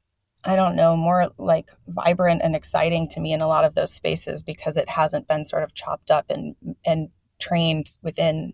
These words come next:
academic institutions. Like, in New Orleans, there's a lot of incredible art and performance and weird stuff happening all the time, but it's not informed by those. And it's because it's sort of really grown roots up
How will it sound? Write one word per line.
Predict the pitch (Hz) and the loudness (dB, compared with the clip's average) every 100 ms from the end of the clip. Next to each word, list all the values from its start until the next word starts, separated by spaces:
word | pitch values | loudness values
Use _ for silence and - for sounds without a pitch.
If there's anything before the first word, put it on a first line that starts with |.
| - | -10
academic | 156 - 165 156 - | -10 -2 -2 -2 -6
institutions. | - - 190 - 160 - 202 - - | -8 -8 -10 -8 -8 -6 -6 -4 0
Like, | 185 | 2
in | - 190 | 2 2
New | |
Orleans, | 180 165 160 156 - | 4 4 4 0 -2
there's | 160 165 | -4 -2
a | |
lot | 156 156 - - _ _ - _ - | -2 -2 -2 -4 _ _ -20 _ -4
of | 165 | -2
incredible | 165 - 170 156 151 156 151 151 - | -2 0 0 0 2 4 4 2 0
art | 160 151 151 | 0 0 -2
and | 151 147 147 - _ _ _ | -4 -2 -4 -8 _ _ _
performance | - - 160 156 151 | -12 0 0 2 -2
and | 151 151 | -6 -6
weird | 160 151 | -6 -4
stuff | - - - | -2 -2 -2
happening | 151 - 156 | -4 -2 -4
all | 147 | -2
the | 147 | -4
time, | - - 156 147 | -4 -2 -2 -2
but | 160 | -2
it's | 160 - | -2 0
not | 165 165 - | 2 2 0
informed | - 156 151 156 - | -4 0 0 -2 -4
by | - | -4
those. | - - - | 2 4 2
And | - | 0
it's | 156 - | -2 -2
because | 170 - 165 | -4 -4 -4
it's | 151 | -4
sort | - 165 | 0 0
of | 160 | 0
really | 165 160 160 156 _ - | 0 0 -2 -6 _ -6
grown | 180 170 165 165 | 2 4 4 2
roots | 160 160 - - | -2 -6 -6 0
up | 165 - | 0 0